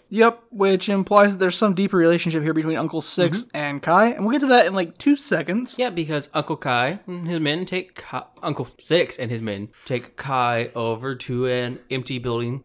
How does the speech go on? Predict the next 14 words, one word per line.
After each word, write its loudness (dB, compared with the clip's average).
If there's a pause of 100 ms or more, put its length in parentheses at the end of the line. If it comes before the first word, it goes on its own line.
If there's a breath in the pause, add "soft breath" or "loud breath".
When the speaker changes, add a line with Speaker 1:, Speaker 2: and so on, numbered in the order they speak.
Speaker 2:
and, -2
uh, -2 (160)
they -2
look -2
around. 0
It's -8
an -4
old, -2 (320)
like, -8
karaoke -4
bar, 0
it -4
looks -6
like, -4